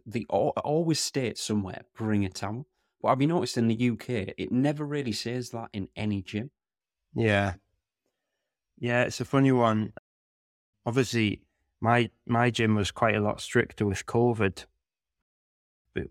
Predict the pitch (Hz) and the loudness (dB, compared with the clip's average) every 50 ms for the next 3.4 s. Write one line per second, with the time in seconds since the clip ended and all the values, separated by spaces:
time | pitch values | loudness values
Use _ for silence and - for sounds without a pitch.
0 | - - - 113 104 98 95 90 - - 101 - - - 117 110 107 104 101 98 | -6 -2 0 0 2 2 0 0 -2 -4 -6 -6 -4 -2 0 0 2 2 0 -2
1 | 92 - - 110 104 101 101 - 95 - - - 117 - - - - 95 98 95 | -2 -2 0 0 0 0 -2 -4 -6 -6 -2 -2 -2 -2 -2 -4 -6 -4 -2 -2
2 | 95 95 95 95 87 - - 107 104 101 98 95 95 95 92 - - 98 95 92 | 0 0 0 -2 -2 0 0 0 2 0 0 0 -2 -2 -2 -4 -2 -2 -2 0
3 | 95 101 98 95 92 92 92 | 0 0 -2 -2 -4 -6 -8